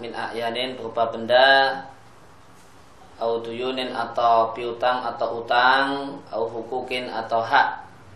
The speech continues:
Maka waris naba manaba, menggantikan muarif fi mukhallafati, dalam apa yang dia tinggalkan. Fa yutalib, maka warislah yang menagih biduyun, utang,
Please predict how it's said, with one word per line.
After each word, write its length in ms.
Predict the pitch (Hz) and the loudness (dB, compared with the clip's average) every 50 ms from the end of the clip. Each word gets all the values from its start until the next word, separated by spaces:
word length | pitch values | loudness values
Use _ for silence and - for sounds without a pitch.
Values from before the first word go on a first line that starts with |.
| - - - - - - - - - - - - - - - - - - | -20 -20 -20 -20 -20 -20 -20 -20 -20 -20 -20 -20 -20 -20 -20 -20 -20 -18
Maka 320 | - 110 107 107 117 117 117 | -12 -12 -8 -2 2 2 4
waris 560 | 123 131 139 147 151 151 151 151 - - - | 6 8 8 8 8 6 4 2 0 -4 -8
naba 400 | 135 135 135 139 139 135 135 131 | -4 0 0 0 2 4 4 4
manaba, 640 | 127 123 120 127 127 123 117 107 110 104 98 - - - | 4 2 -2 -2 0 0 0 0 -2 -2 -2 -2 -4 -6
menggantikan 1040 | 107 117 117 113 120 127 127 117 110 117 113 - 120 120 123 131 139 143 143 143 143 143 - - - - - - - - - - | -10 -10 -4 -4 -2 -2 -2 -4 -6 -8 -6 -2 0 2 4 4 4 2 0 -6 -8 -10 -12 -18 -20 -20 -20 -20 -20 -20 -18 -12
muarif 560 | 135 135 139 139 139 131 123 131 127 127 123 - - - - - - - - - | -4 0 2 4 4 4 4 4 0 0 -2 -6 -12 -18 -20 -20 -20 -20 -14 -10
fi 160 | 120 123 123 | -10 -8 -8
mukhallafati, 880 | 123 120 - 131 117 117 117 117 117 - 127 120 120 - 127 131 127 | -8 -6 -2 0 0 2 2 0 0 2 0 -2 -2 -2 -6 -8 -4
dalam 320 | 127 120 117 117 113 113 113 | -2 0 0 0 0 -2 -4
apa 240 | 120 117 - 123 120 | -6 -6 -4 -4 -4
yang 240 | 117 117 113 113 | -4 -4 -6 -6
dia 160 | 113 117 113 113 | -4 -2 -2 -2
tinggalkan. 800 | - 113 113 117 120 123 123 - - 135 139 - - - - - - - - - - - - - - - - - - - - - - - - - - - - - | -2 -4 -4 0 2 2 2 2 4 4 4 4 4 -2 -8 -12 -16 -20 -20 -20 -20 -20 -20 -20 -20 -20 -20 -20 -20 -20 -20 -20 -20 -20 -20 -20 -20 -20 -14 -8
Fa 80 | 113 | -4
yutalib, 480 | 110 110 107 - 131 131 135 139 139 135 | -4 -4 -2 2 4 4 4 4 0 -2
maka 320 | 131 127 123 - 123 120 | -2 -4 -2 0 0 2
warislah 640 | 120 117 113 113 131 131 - 139 131 131 131 127 127 | 4 4 4 4 2 0 -2 0 2 2 2 2 0
yang 560 | 123 120 120 117 113 113 113 113 113 110 107 - - - - - | 0 2 4 4 4 2 0 -4 -8 -10 -12 -16 -20 -20 -20 -14
menagih 800 | 120 123 120 117 113 113 - 135 139 143 143 143 143 - - - | -12 -6 -4 -4 -4 -4 -4 0 2 2 4 2 2 -4 -8 -10
biduyun, 720 | 131 113 107 - 120 113 117 123 127 131 131 135 135 131 | -12 -12 -12 -8 -8 -8 -6 -4 -2 -2 0 -2 -2 -4
utang, 720 | 117 120 - - 131 131 135 139 143 143 147 143 143 - | -8 -10 -2 0 4 4 6 6 6 4 2 0 -4 -6